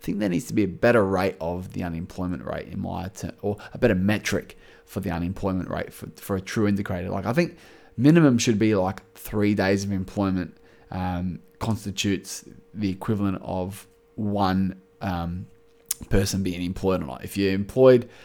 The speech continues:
by, uh, you know, you're casual and you only work two days a week, well, I think you should only be, uh, two-thirds of, uh, that vote for employment. Uh, that's in my opinion, 'cause I think three days a week, uh, three or more days a week that you're employed,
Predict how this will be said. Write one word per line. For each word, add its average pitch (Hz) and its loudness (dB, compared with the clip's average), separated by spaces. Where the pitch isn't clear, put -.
by, 92 2
uh, 92 -4
you 95 -6
know, 87 -4
you're - -10
casual 104 0
and 95 -2
you 95 -2
only 98 0
work 90 -4
two 117 2
days 110 4
a 110 0
week, 117 2
well, 98 0
I - -4
think 101 -4
you 95 -6
should 95 -4
only 92 -2
be, 92 -6
uh, 92 -6
two-thirds 92 -2
of, 92 -8
uh, 92 -6
that 101 -2
vote 95 0
for 90 -2
employment. 92 -6
Uh, 90 -8
that's 95 -6
in 92 -4
my 85 -4
opinion, 85 -8
'cause - -8
I 113 0
think 151 0
three 123 2
days 117 6
a 101 2
week, 101 0
uh, 104 0
three 135 2
or 107 4
more 98 2
days 92 -2
a 95 -4
week 92 -2
that 71 -6
you're 78 -6
employed, 101 0